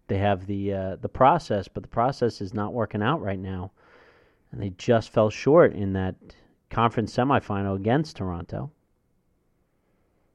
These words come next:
And Milwaukee, too, the Greek Freak. Just couldn't get over that hump.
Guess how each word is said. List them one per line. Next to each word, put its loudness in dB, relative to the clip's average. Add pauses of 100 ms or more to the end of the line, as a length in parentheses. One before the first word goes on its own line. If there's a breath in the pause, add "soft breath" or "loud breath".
(120)
And 0
Milwaukee, 8
too, 0
the -4
Greek -4
Freak. -4 (800)
Just -20
couldn't -4
get 0
over 2
that 0
hump. -4